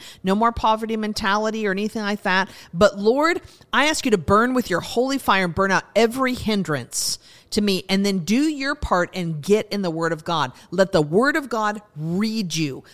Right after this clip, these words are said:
Let, make the adjustments, making the changes, and start declaring out of your mouth what the Word of God has to say. This is my greatest year of increase.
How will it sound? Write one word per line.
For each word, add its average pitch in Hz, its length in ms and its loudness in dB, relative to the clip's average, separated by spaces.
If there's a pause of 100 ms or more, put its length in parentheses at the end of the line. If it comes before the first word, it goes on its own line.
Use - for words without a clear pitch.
(100)
Let, 180 260 -2
make 196 360 -2
the 311 120 0
adjustments, 247 680 -2
making 262 360 -4
the 262 80 -6
changes, 220 720 -4 (320)
and 196 160 -4
start 196 360 -2
declaring 262 800 -2 (100)
out 214 160 4
of 262 100 0
your 302 120 -4
mouth 185 400 0 (180)
what 180 200 0
the 175 80 4
Word 180 340 2
of 185 100 -4
God 170 220 0
has 170 160 -4
to 175 80 -6
say. 160 240 -2
This 151 180 -4
is 165 140 -2
my 156 160 0
greatest 208 600 2
year 196 120 0
of 180 100 -2
increase. 156 560 -6